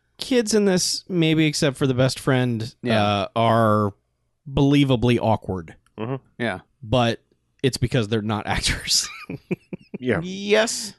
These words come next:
Speaker 1: Yeah. So
Speaker 2: Which kinda works for this.
Speaker 1: I, yeah, mm.
Speaker 2: 'Cause, man, this movie is just like, I,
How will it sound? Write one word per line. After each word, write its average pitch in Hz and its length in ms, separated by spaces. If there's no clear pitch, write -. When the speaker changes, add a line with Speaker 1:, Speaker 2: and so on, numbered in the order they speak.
Speaker 1:
Yeah. 95 360
So 98 540
Speaker 2:
Which - 200
kinda 175 220
works 147 260
for 131 160
this. 127 420
Speaker 1:
I, 277 200
yeah, 294 240
mm. 330 300
Speaker 2:
'Cause, 349 240
man, 170 340
this 214 180
movie 196 280
is 131 200
just 143 200
like, 117 200
I, 127 140